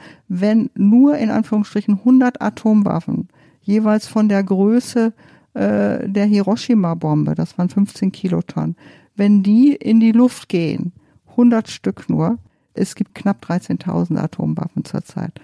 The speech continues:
Also wenn nur hundert Stück davon in die Luft gehen, dann käme es zu einem krassen Temperatursturz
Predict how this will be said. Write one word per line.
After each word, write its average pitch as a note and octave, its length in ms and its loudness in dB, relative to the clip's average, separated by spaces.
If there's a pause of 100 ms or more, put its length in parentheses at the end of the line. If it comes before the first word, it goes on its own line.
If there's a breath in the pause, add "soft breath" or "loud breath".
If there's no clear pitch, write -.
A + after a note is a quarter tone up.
(220 loud breath)
Also G#3 160 -2
wenn A#3+ 160 4
nur B3+ 220 4
hundert D#4 340 0
Stück - 360 -6
davon A3 360 -2
in A3 160 2
die A3 120 2
Luft B3 340 -2
gehen, G3 320 0 (560 loud breath)
dann G#3 360 0
käme A#3+ 500 2
es A3+ 460 -4
zu - 200 -6
einem G3 400 0 (140)
krassen C#4 500 -2
Temperatursturz - 1400 -2